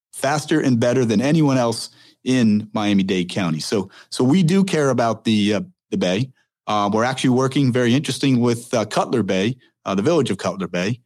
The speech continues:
Um, th-, their mayor, Mayor Meerkat, has a program that he's working with the water keepers,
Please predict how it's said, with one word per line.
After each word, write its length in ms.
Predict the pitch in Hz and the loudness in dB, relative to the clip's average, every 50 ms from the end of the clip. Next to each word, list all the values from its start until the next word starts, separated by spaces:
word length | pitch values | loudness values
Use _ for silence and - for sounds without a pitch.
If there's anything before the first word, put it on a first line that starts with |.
| _ _ _ _ _ - | _ _ _ _ _ -8
Um, 320 | - 101 101 101 101 101 101 | -4 -2 0 0 2 2 0
th-, 120 | 117 104 _ | 0 -2 _
their 300 | - 120 123 117 110 107 | -4 -2 0 2 2 2
mayor, 400 | 98 104 123 123 120 117 117 113 | 2 2 2 2 2 2 2 2
Mayor 280 | 110 117 113 110 107 101 | 2 2 2 2 2 0
Meerkat, 800 | 98 104 98 98 113 147 165 160 160 - 107 92 95 104 110 - _ _ _ _ _ - | 2 2 2 4 4 2 2 0 -2 -2 -2 -2 -2 -4 -6 -10 _ _ _ _ _ -4
has 180 | 110 107 95 | -4 -2 -2
a 60 | 101 95 | -2 -2
program 560 | 95 - 143 147 147 135 120 110 101 101 98 | -2 0 0 2 2 2 2 2 2 2 2
that 100 | 98 95 | 2 2
he's 160 | 104 110 92 | 0 -2 0
working 300 | 101 117 117 110 - 113 | 0 -2 -2 0 0 0
with 100 | 107 92 | 0 0
the 80 | - 95 | 0 0
water 300 | 95 113 131 131 120 101 | 2 2 2 2 0 -2
keepers, 540 | - - 95 90 92 95 95 95 - - | -2 -2 -2 -2 0 -2 -4 -4 -6 -10